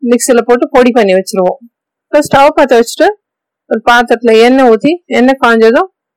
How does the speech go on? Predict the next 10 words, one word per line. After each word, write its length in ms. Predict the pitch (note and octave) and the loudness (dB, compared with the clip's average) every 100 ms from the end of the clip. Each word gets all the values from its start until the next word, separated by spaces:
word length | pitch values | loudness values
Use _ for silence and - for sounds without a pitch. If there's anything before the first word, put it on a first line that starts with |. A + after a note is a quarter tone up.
| _ _ | _ _
வெங்காயத்தை 440 | A3+ B3 B3+ B3 A#3 | -2 0 2 0 0
பொடியா 280 | A3 G#3+ A3 | 0 2 2
நறுக்கி 300 | G#3+ G#3+ A#3 | 0 -2 0
அதுல 160 | G3 G3 | -2 0
போட்டு 320 | A3 G#3+ E4 G4+ _ _ _ - | -2 0 -2 -4 _ _ _ -8
வெங்காயத்தை 520 | A#3 B3 B3+ A#3+ D4 G4 D#4+ | -2 0 2 2 0 -2 0
வதக்கி 340 | A3 G#3 G3+ | 0 2 2
வைப்போம். 280 | G#3 - G3 | 0 -2 -6
வெங்காயம் 420 | B3 B3 C4+ B3+ G#3+ | -2 0 2 2 2
வதங்கினதும் 540 | A3 A3+ G#3 G#3+ G4+ | 0 0 0 0 -2